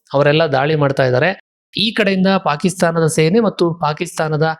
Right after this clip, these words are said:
ಭಯೋತ್ಪಾದಕರು ದಾಳಿ ಮಾಡ್ತಾ ಇದ್ದಾರೆ. ಒಂದು ರೀತಿ ಯುದ್ಧದ ಸನ್ನಿವೇಶ ಇದೆ ಪಾಕಿಸ್ತಾನ ಮತ್ತು ಅಫ್ಘಾನಿಸ್ತಾನದ ನಡುವೆ. ಸಂಬಂಧ ಸಂಪೂರ್ಣ ಹಾಳಾಗಿ ಹೋಗಿದೆ.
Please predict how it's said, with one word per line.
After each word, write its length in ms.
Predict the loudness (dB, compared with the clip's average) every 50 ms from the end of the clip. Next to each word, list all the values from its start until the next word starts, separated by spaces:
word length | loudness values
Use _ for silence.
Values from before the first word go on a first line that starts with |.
| -12 _ _ _ _ 2
ಭಯೋತ್ಪಾದಕರು 920 | 2 4 4 4 4 4 2 0 -2 -2 0 0 0 2 2 2 2 2 2
ದಾಳಿ 240 | 0 0 0 0 0
ಮಾಡ್ತಾ 300 | 0 0 -2 0 0 -2
ಇದ್ದಾರೆ. 540 | 0 0 0 0 0 0 -2 -4 -12 _ -4 0
ಒಂದು 200 | 0 2 4 2
ರೀತಿ 220 | 2 2 2 0 0 2
ಯುದ್ಧದ 380 | 0 0 2 4 4 6 6 4
ಸನ್ನಿವೇಶ 580 | 2 2 2 4 6 6 6 6 4 4 4 2
ಇದೆ 540 | 2 2 2 2 2 2 0 -2 -6 -6 -4
ಪಾಕಿಸ್ತಾನ 480 | -4 -4 -2 -4 -6 -4 -2 -4 -2
ಮತ್ತು 300 | 0 -2 -2 0 0 0
ಅಫ್ಘಾನಿಸ್ತಾನದ 840 | 0 -2 -4 -4 -2 -2 0 0 -2 -4 -4 -2 0 0 2 2 2
ನಡುವೆ. 220 | 2 2 2 0
ಸಂಬಂಧ 500 | 0 0 -2 2 4 4 4 2 2 0
ಸಂಪೂರ್ಣ 580 | -2 -2 -2 -4 -4 -4 -2 0 0 2 2 0
ಹಾಳಾಗಿ 400 | 0 -2 -2 0 0 -2 0 2
ಹೋಗಿದೆ. 480 | 2 4 4 4 4 2 0 0 -2